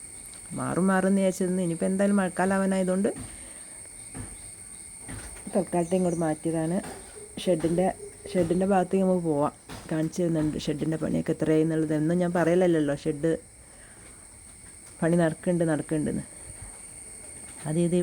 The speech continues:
വീടിൻ്റെ അപ്പുറത്തെ സൈഡിലാണ്. അപ്പോൾ അവിടേക്കും പോകാം നമുക്ക്. ഇതായിരുന്നു കാഡക്സ് വലുതുള്ളത് ചെടികളെന്ന് ഞാൻ പറയല്ലോ എപ്പോഴും. അപ്പോൾ ഇതിൽ കുറച്ച് അവരുടെ മദർ പ്ലാന്റ്സ് ഉള്ളതുകൊണ്ട് നമുക്ക് അങ്ങനെ എല്ലാം ഒന്നും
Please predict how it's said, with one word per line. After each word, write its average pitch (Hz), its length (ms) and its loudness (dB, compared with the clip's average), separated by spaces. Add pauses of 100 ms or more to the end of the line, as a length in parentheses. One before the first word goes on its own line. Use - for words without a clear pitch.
(140)
വീടിൻ്റെ 165 340 4 (440)
അപ്പുറത്തെ 180 380 -2
സൈഡിലാണ്. 139 400 0 (460)
അപ്പോൾ - 180 -12
അവിടേക്കും 151 380 -2
പോകാം 180 220 2
നമുക്ക്. 180 220 -4 (840)
ഇതായിരുന്നു 202 380 4
കാഡക്സ് 180 440 2
വലുതുള്ളത് 185 640 4 (220)
ചെടികളെന്ന് 180 440 2
ഞാൻ 175 140 0
പറയല്ലോ 156 340 0
എപ്പോഴും. 139 240 -8 (1160)
അപ്പോൾ - 220 -8
ഇതിൽ 156 140 0 (100)
കുറച്ച് 165 300 -4
അവരുടെ 180 260 4
മദർ 151 260 2
പ്ലാന്റ്സ് 175 320 2
ഉള്ളതുകൊണ്ട് 175 320 0
നമുക്ക് 165 240 -2
അങ്ങനെ 180 220 0 (1120)
എല്ലാം 175 240 2
ഒന്നും 196 160 4